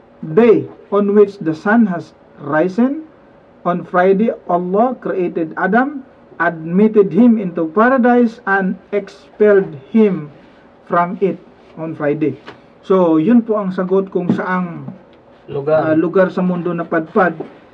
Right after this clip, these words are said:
Speaker 1: itong si Adam at saka si Eva. Nandoon sa, ano pala, sa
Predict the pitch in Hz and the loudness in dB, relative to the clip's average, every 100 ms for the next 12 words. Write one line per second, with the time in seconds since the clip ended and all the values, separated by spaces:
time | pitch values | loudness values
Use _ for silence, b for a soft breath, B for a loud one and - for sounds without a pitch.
0 | - _ - 175 - 180 175 170 160 151 | -20 _ -10 -10 -4 -2 0 -2 -4 -6
1 | 156 160 - _ _ _ - - - 170 | -8 -10 -12 _ _ _ -20 -12 -6 -4
2 | 175 180 165 160 180 170 170 165 202 156 | -2 -4 -6 -8 -8 -8 -8 -6 -2 0
3 | 170 - - _ 160 175 185 214 220 190 | 0 -2 -8 _ -4 0 6 8 6 4
4 | 208 196 190 190 190 208 196 - - 185 | 2 4 4 2 2 2 0 -6 -10 -4